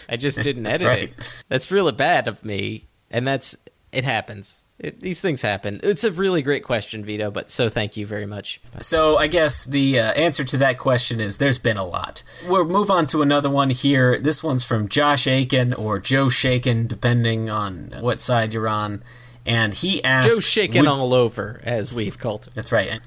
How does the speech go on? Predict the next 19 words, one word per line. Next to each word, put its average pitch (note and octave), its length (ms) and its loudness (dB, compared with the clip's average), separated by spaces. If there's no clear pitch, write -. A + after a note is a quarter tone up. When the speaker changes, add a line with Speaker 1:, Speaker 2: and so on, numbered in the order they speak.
Speaker 2:
and A#2+ 160 4
he E3+ 160 2
asks, C#3 440 2
"Would A#2+ 320 2
you B3+ 120 4
be C4 180 0
interested F#3 580 0
in C3+ 160 2
a B2+ 60 4
Meg C3 300 0
White B2+ 460 0
solo G3+ 600 2
project? G2 840 -2
If B2+ 200 0
Speaker 1:
Hmm. A2+ 160 2
Speaker 2:
Meg F3+ 260 2
formed D#3 420 2
a B2 40 6
supergroup, A#2 840 2